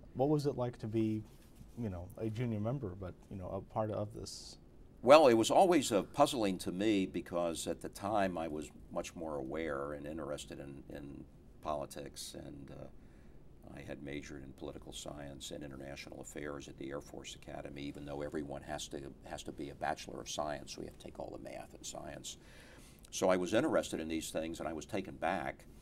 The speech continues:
Speaker 2: that, uh, President Nixon found that this would be the best way to address the economic situation, um, because it, uh, did not seem to be something that was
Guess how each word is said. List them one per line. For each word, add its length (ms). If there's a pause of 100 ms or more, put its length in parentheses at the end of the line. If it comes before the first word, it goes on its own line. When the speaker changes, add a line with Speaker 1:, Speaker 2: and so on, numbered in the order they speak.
(500)
Speaker 2:
that, 320
uh, 280 (140)
President 360
Nixon 400
found 480
that 160
this 220
would 140
be 120
the 80
best 300
way 160
to 120
address 380
the 80
economic 500
situation, 800 (720)
um, 480 (300)
because 300
it, 180
uh, 60 (280)
did 160
not 240
seem 540
to 80
be 260
something 520
that 200
was 300